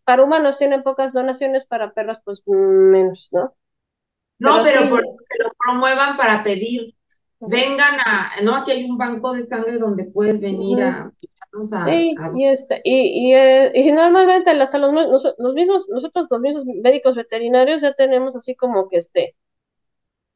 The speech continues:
Speaker 1: un perrito, ¿no? Y que muchas veces de-, del mismo veterinario que es, lo ocupa muchas veces para donaciones de urgencia.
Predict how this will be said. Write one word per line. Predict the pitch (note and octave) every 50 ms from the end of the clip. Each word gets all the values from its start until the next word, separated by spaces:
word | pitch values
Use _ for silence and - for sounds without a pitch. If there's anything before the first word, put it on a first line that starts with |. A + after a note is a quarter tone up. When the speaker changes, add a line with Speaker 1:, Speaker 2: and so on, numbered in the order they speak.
| _ _ _ _ _ _
Speaker 1:
un | - B3+ B3
perrito, | C#4+ C#4 C4+ C#4+ C#4+ C4+ C#4+ C#4+ D#4+ E4+
¿no? | E4 C#4+ C#4
Y | - - A3+ A#3
que | B3+ B3+ A#3+ - -
muchas | A#3+ C#4+ D4+ F4 F4 D4+
veces | E4 D#4+ E4+ D#4
de-, | D4 C#4+ B3+ G#3+ G3 G3+ - _ _ _ _
del | - G#3+ A3+ B3+
mismo | D#4 E4+ F4 D4
veterinario | A#3 - - G#3+ G#3 G#3+ A3+ A#3+ B3 C4 D#4 E4 E4
que | - A3+ G#3 G3+ G3
es, | G3+ G#3 G#3 G#3+
lo | G#3 G3+
ocupa | G3+ G3+ B3 A#3+ B3+ A#3+
muchas | A#3+ A#3+ B3 B3+ A#3+
veces | B3 B3 -
para | - G#3+ G3 G3 E3+ B2+ - - - _ _ - - G3+
donaciones | G3+ G#3+ G#3 G#3+ G#3 G#3+ A#3+ B3+ A#3+ A#3+ A#3 G3
de | F#3+ G3
urgencia. | F#3+ F#3+ A#3 A3+ A3 A3+ A3 G3 G#3